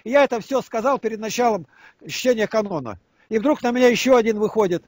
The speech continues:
Еще один и говорит: «А я это знал, я это писал». Степаненко это мне прислал и говорит: «А я об этом говорил». Вот теперь сошлось у нас. Он везде поддерживает. Почему? Да потому что совесть подсказывает, там не было евангельского ничего.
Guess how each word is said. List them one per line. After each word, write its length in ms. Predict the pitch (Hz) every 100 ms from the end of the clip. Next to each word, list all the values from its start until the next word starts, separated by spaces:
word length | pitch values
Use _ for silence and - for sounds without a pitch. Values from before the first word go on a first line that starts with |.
| _ _ _ _ _
Еще 400 | 220 214 - 285
один 260 | 269 226 220
и 80 | 220
говорит: 360 | 233 240 226 _ _
«А 160 | - 180
я 180 | 233 233
это 240 | 208 220
знал, 420 | 165 185 247 185 101 _ _ _
я 200 | 160 226
это 160 | 226 214
писал». 540 | - 220 - 254 175 - _
Степаненко 680 | - - 269 277 320 302 220
это 220 | 254 254
мне 220 | 247 247 208
прислал 500 | - 247 - 214 220
и 60 |
говорит: 300 | 214 254 233 - -
«А 100 | 247
я 140 | 285
об 100 | 285
этом 220 | 302 277
говорил». 560 | 262 294 311 330 269 147 _
Вот 160 | - 240
теперь 320 | - - 330
сошлось 540 | 262 285 247 330 320 -
у 60 |
нас. 180 | 247 202 - _ _ _ _ _ _ _ _ _ _ _ _
Он 260 | 240 240 202
везде 340 | 269 226 302
поддерживает. 720 | 262 254 220 214 127 131 110 _ _ _ -
Почему? 420 | 254 277 294 151 - -
Да 80 | 160
потому 220 | 233 240
что 220 | 226 214 -
совесть 380 | - 285 277 214
подсказывает, 520 | - - - 202 170
там 220 | - 220 254
не 120 | 311
было 140 | 254
евангельского 560 | 247 233 214 202 - 214
ничего. 480 | 208 220 190 123